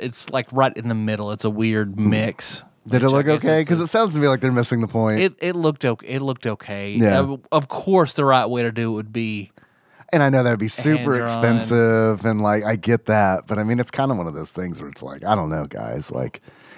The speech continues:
Speaker 2: if you're going to do it,
Speaker 1: Yeah.
Speaker 2: like, do it right.
Speaker 1: Yeah.
Speaker 2: You know what I mean?
Speaker 1: No,
Speaker 2: Like,
Speaker 1: I
Speaker 2: instead of doing, like, twelve episodes or whatever, just three.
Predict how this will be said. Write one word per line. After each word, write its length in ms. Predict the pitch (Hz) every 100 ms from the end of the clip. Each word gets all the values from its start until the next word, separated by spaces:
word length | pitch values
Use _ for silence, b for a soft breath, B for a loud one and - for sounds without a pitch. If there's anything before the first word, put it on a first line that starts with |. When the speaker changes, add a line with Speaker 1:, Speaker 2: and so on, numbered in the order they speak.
| -
Speaker 2:
if 140 | 113
you're 80 | 117
going 300 | 143 160 107
to 60 |
do 280 | 82 107 101
it, 180 | 80 69 -
Speaker 1:
Yeah. 220 | 117 90 73 _
Speaker 2:
like, 260 | 95 82 80
do 220 | 98 92
it 180 | 78 - _ - _
right. 400 | 98 98 64 - _ -
Speaker 1:
Yeah. 120 | 120
Speaker 2:
You 60 | 120
know 120 | 120
what 100 | 123
I 60 |
mean? 340 | 123 127 127 127
Speaker 1:
No, 60 | 101
Speaker 2:
Like, 180 | 143 98
Speaker 1:
I 80 | 117 127
Speaker 2:
instead 320 | 147 - 160
of 60 |
doing, 240 | 147 151 143
like, 240 | 123 110 _ _ -
twelve 280 | 151 139
episodes 480 | 131 127 117 110 98
or 80 | 101
whatever, 460 | 101 101 101 104 92
just 200 | - 127
three. 440 | - 123 113 85